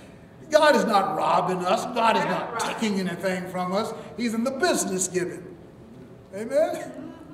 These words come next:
Speaker 1: I just thank him this morning. I, I, I worship him because he is really awesome. He is awesome. The church at Philadelphia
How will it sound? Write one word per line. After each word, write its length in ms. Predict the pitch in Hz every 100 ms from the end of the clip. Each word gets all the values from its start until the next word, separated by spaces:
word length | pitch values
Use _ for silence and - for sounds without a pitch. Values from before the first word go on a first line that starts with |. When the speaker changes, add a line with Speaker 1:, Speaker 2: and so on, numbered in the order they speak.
| - - - - - - - - - - - - - - -
Speaker 1:
I 100 | 185
just 300 | 160 160 -
thank 240 | 165 160 160
him 140 | 143 135
this 180 | 139 139
morning. 340 | 139 139 135
I, 140 | 135 139
I, 400 | 139 147 147 147
I 40 |
worship 500 | 147 156 156 151 143
him 160 | 139 139 139 - - - - - - - -
because 400 | 156 - 143 139
he 100 | 147
is 380 | 139 135 123 - - - 139
really 340 | 147 127 123 - - - - - - - - - - -
awesome. 440 | 131 127 - 120 117 - - - - - - - - - - 135
He 80 |
is 120 | 131 -
awesome. 360 | 131 123 - - - - - - - - - - - - - -
The 40 |
church 260 | - 220 190
at 300 | 175 - -
Philadelphia 760 | 185 165 165 170 170 165 143